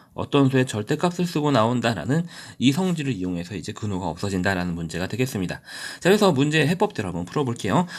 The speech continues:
자, 제일 먼저 할 일은, 자, 분자를 소인수 분해를 먼저 하고요. 자, 자, 루트, 자, X분의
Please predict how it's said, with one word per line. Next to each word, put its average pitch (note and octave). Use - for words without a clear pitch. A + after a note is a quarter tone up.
자, -
제일 D3
먼저 C#3+
할 A#2
일은, G3+
자, C#2+
분자를 G#2+
소인수 F#3
분해를 F#2
먼저 D#2
하고요. E3+
자, G#2
자, F2+
루트, F3
자, -
X분의 C3